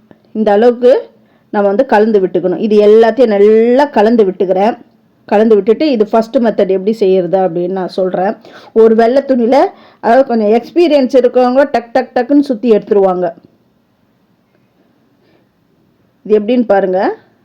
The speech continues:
அந்த துணியில இந்த கையில அப்படியே எடுத்து இதை இருங்க. அப்படியே சுத்தி விடணும்.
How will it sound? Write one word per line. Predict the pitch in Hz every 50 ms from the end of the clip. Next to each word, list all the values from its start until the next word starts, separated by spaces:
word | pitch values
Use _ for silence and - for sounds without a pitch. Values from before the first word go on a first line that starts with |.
| _ -
அந்த | - 185 160 - 202
துணியில | 180 175 175 170 202 285 320 - - - _ -
இந்த | - 208 202 202 - -
கையில | 240 247 254 254 240 226 240 311 359 - - _ _ - - 180
அப்படியே | 190 190 208 233 226 233 247 262 285 269
எடுத்து | 226 214 226 220 262 320
இதை | 277 202 208 196
இருங்க. | 190 202 190 190 185 - - _ _ _ _ _ _ _ _ _ _ _ _ _ _ -
அப்படியே | - 202 202 208 240 247 247 254 262 269 302 311 311 277
சுத்தி | 254 269 - 262 240
விடணும். | 226 208 202 202 202 -